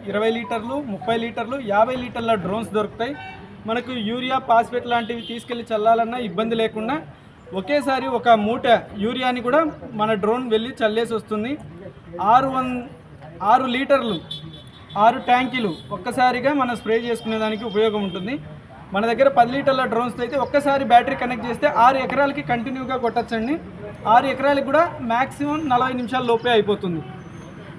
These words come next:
And మన దగ్గర డ్రోన్ స్పేర్ పార్ట్స్ దొరుకుతాయి. ఎవరైనా రైతులు కొన్న వాళ్ళు కానీ, కొనాలనుకుంటున్న వాళ్ళు కానీ, ఏదైనా స్పేర్ పార్ట్స్ కావాలన్నా, బ్యాటరీస్ కావాలన్నా, నాజిల్స్ కావాలన్నా,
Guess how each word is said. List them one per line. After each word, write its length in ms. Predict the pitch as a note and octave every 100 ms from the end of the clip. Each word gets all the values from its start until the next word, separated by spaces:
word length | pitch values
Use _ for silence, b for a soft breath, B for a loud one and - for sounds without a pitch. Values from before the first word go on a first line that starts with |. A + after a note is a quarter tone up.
| G#3+
And 100 | B3
మన 140 | B3
దగ్గర 220 | A#3+ B3+ C4+
డ్రోన్ 300 | G3 C4 C#4
స్పేర్ 300 | A#3+ B3 B3
పార్ట్స్ 200 | C4+ G#3
దొరుకుతాయి. 400 | B3 A#3+ C4+ C#4
ఎవరైనా 260 | A#3+ B3+ B3
రైతులు 320 | A#3 A#3 C4
కొన్న 260 | A3+ A#3
వాళ్ళు 240 | B3 B3+ A#3+
కానీ, 240 | B3 B3+
కొనాలనుకుంటున్న 760 | C4 A3 A#3 B3+ B3 A#3+ A3+ A#3+
వాళ్ళు 200 | A#3 A#3
కానీ, 240 | B3 C#4 A#3
ఏదైనా 240 | A3+ A#3
స్పేర్ 320 | - A3 A3+
పార్ట్స్ 220 | C4 -
కావాలన్నా, 440 | A#3+ A#3 A#3 A3+ C4+
బ్యాటరీస్ 480 | G3+ A3 A3+ A#3+ -
కావాలన్నా, 460 | A3+ A3+ A3+ B3
నాజిల్స్ 500 | C4+ G3+ A3 B3+ D4
కావాలన్నా, 520 | B3 A3+ A#3 A3+ B3+